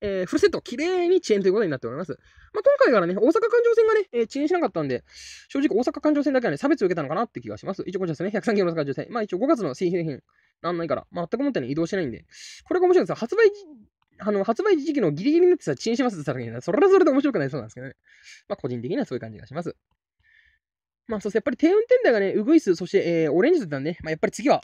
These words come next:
えー、スカイブルーですかね。<laughs> スカイブルーのね、低運転台だったらね、あの、阪和線とかさ、あれ、羽衣線だったっけ？あれ、羽衣でいいんだっけな？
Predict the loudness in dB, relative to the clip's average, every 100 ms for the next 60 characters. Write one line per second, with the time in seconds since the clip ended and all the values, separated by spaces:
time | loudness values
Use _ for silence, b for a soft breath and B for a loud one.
0 | -4 -6 -6 -10 -12 -14 -14 -14 -4 0
1 | 2 0 0 -2 -4 _ _ -6 6 6
2 | 8 6 6 0 0 -2 -2 -2 -2 -2
3 | -6 -10 -12 -8 -2 0 0 0 -2 -4
4 | -8 -14 _ -10 -10 -2 0 2 2 0
5 | -2 -6 -12 -14 -16 -12 -6 -2 -2 -2
6 | -6 -12